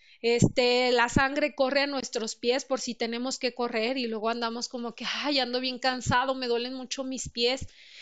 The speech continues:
Pues es el miedo, es el miedo que estamos sintiendo, pero no le damos nombre, ¿verdad? Cuando entonces nosotros sentimos una tensión aquí en,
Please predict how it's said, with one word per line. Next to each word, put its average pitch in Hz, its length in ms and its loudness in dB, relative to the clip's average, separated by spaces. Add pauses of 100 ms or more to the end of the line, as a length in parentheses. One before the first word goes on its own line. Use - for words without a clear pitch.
(280)
Pues 254 280 2
es 262 160 2
el 349 140 4
miedo, 370 560 0
es 233 180 -2
el 320 140 2
miedo 370 200 2 (120)
que 311 60 -2
estamos 269 360 -4
sintiendo, 269 460 -2
pero 240 180 0
no 269 140 -4
le 285 100 0
damos 233 300 -2
nombre, 196 460 -14 (300)
¿verdad? 226 320 0
Cuando 247 260 -2
entonces 277 260 -2
nosotros 254 540 -2
sentimos 233 600 -4
una 269 220 -2
tensión 254 840 -2
aquí 233 300 -2
en, 247 320 -2